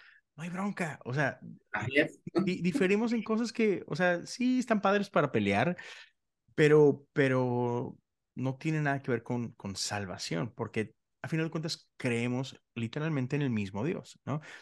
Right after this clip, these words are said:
Speaker 1: Y, y es aquí donde, por ejemplo, ah, lo, lo hablábamos un poquito, ¿no? Ah, e-, esto que decía Juan Wesley, ¿no? En lo esencial, unidad, en lo no esencial, libertad, pero ante todo, caridad, o ante todo, amor.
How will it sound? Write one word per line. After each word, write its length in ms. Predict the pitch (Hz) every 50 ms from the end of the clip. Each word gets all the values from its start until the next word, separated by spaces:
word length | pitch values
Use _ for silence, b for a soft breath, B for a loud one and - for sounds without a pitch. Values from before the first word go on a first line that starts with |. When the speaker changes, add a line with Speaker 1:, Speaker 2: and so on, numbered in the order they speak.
| B _ -
Speaker 1:
Y, 200 | 143 135 - 170
y 100 | 165 160
es 100 | 156 156
aquí 140 | 170 147 160
donde, 260 | 156 151 147 139 131
por 120 | 123 - 113
ejemplo, 340 | 110 113 110 113 110 107 -
ah, 80 | - 78
lo, 220 | 69 110 113 101
lo 120 | 82 107
hablábamos 500 | 110 104 101 104 104 104 110 117 117 -
un 80 | 120 107
poquito, 380 | - - 104 - 147 131 - 98
¿no? 220 | 95 98 113 127 B B B B B -
Ah, 340 | - 104 98 95 95 92 - -
e-, 300 | - - - - 78 107
esto 240 | 123 - - 131
que 100 | 123 -
decía 420 | 117 110 104 101 - - 107 92 92
Juan 260 | - - - 101 90
Wesley, 380 | 90 87 - - - - - -
¿no? 200 | 82 95 101 B B B B B B B _ _ _
En 160 | - 113 110
lo 100 | 104 104
esencial, 680 | 101 - - 101 95 - - 113 110 127 139 151 151 - _ _ _
unidad, 500 | - 113 127 127 110 92 92 - - - 156 _ _ _ _ _ _ _ _ _ _
en 120 | - 101 98
lo 100 | 95 92
no 120 | 90 87
esencial, 560 | 90 - - 113 107 - 95 85 87 92 104 - _ _ _ _ _ _ _ _
libertad, 600 | - 92 98 117 131 127 131 - 87 87 95 113 123 _ _ _ _ _ _ _ _ _
pero 120 | - 104
ante 140 | 104 92 -
todo, 400 | - 110 107 101 95 104 110 - _ _ _ _ _ _ _
caridad, 420 | - 104 101 98 98 117 139 131 98
o 60 | 92
ante 200 | 90 87 - 104
todo, 360 | - - 87 87 90 110 - _ _ _ _ _ _ -
amor. 340 | 90 101 131 143 117 -